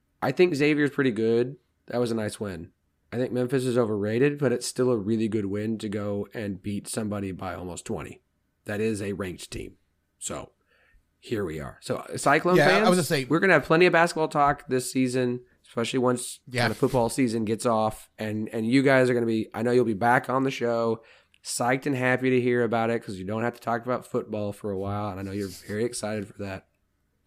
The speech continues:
Speaker 1: Um, I think we should probably talk some football.
Speaker 2: To be fair,
Speaker 1: Um,
Speaker 2: right,
Speaker 1: yeah.
Speaker 2: the show is already packed enough. We don't, we don't,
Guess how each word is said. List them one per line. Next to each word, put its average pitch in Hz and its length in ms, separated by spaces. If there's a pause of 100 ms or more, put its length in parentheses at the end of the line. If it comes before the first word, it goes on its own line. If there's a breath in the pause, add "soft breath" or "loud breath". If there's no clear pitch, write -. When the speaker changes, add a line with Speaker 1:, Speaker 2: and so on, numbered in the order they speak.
(560)
Speaker 1:
Um, 120 360
I 127 80
think 156 120
we 151 80
should 120 80
probably 127 220
talk 98 220
some - 140
football. - 500 (400 loud breath)
Speaker 2:
To 175 80
be 156 140
fair, 139 280
Speaker 1:
Um, 117 80
Speaker 2:
right, 113 260
Speaker 1:
yeah. 127 100
Speaker 2:
the 135 60
show 165 260
is 143 100
already 135 180
packed 127 280
enough. 101 320
We 107 80
don't, 98 320
we 110 100
don't, 101 300